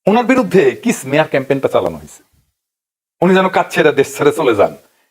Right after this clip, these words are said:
এই ব্যবস্থা করছিল কেউ কেউ। কারা কারা করছিল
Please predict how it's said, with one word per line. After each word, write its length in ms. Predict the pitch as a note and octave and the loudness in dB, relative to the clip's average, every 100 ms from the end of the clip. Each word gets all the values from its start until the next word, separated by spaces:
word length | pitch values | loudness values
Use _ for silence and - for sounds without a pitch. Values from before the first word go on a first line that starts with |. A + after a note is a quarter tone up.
| - | -4
এই 100 | D#3 | 0
ব্যবস্থা 340 | C#3+ D3+ - | 2 0 -2
করছিল 360 | D3 - F2+ E2 | -4 -8 -14 -8
কেউ 160 | F#2 | -8
কেউ। 180 | D2+ D2+ - _ _ _ _ _ _ - | -8 -16 -20 _ _ _ _ _ _ -2
কারা 160 | F#3 | 2
কারা 140 | G#3+ G#3+ | 2 2
করছিল 360 | G#3+ - G#3+ | 0 -2 0